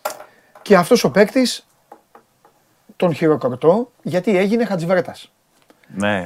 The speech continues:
Speaker 1: Γιατί ο
Speaker 2: ο
Speaker 1: Χατζιβρέτας,
Speaker 2: κορυφαίος αμυντικός στην Ευρώπη,
Speaker 1: γιατί
Speaker 2: για
Speaker 1: ο
Speaker 2: να
Speaker 1: Χατζιβρέτας,
Speaker 2: μην
Speaker 1: για
Speaker 2: μπερδευτεί.
Speaker 1: όσους δεν το ξέρετε, ήταν πρώτος σκορ στο πρωτάθλημα.
Speaker 2: Και σε καλά χρόνια Α ένα,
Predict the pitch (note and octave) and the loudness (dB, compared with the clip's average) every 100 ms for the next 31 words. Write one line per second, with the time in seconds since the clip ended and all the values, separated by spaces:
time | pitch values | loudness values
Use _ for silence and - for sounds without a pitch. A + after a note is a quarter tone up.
0 | F#2 C#3 E3+ A3+ G#3+ G#3 - G3 B3 A3 | -4 2 4 4 4 6 6 6 6 6
1 | E3+ D3 A#2+ A#2+ C3 B2+ A#2+ C3 E3 E3+ | 4 2 0 -2 -4 -4 -2 -2 0 0
2 | G3+ G3+ F3 G3 G#3+ F3 E3+ F#3+ F#3 E3 | 2 2 4 2 2 2 2 2 0 -2
3 | D3+ - E3 E3+ F3+ A#3+ B3 A3 B3 G3+ | -2 0 4 4 6 4 4 -2 -6 -6
4 | A3+ A#3+ - A#3+ A3 F#3+ A#3+ A3+ - G#2 | -10 -14 -8 -6 -6 -6 -4 -6 -8 -14
5 | _ _ _ _ _ _ _ - A#2 F#2 | _ _ _ _ _ _ _ -10 -4 0
6 | A2 C3+ B2+ F#2+ - D#2+ D#2+ | 4 4 2 -6 -8 -14 -16